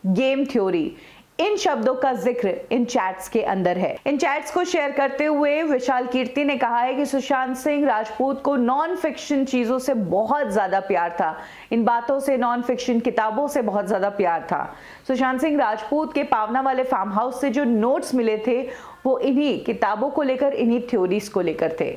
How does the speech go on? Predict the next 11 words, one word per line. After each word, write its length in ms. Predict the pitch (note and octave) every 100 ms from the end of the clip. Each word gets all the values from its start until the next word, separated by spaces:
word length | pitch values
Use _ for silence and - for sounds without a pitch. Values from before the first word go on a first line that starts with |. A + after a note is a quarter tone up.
| -
विशाल 320 | A3 A#3+ A3 G#3+
कीर्ति 340 | A#3+ B3+ D4
ने 100 | D#4
कहा 260 | B3 A#3 A#3
है 120 | B3+
कि 140 | B3+ C#4+
सुशांत 400 | B3 A#3 A3+ A3+
सिंह 240 | C#4 A#3+
राजपूत 520 | G#3 F#3+ - A#3+ C4+ B3+
को 120 | B3+
reading 480 | G3 A#3+ A3 C4+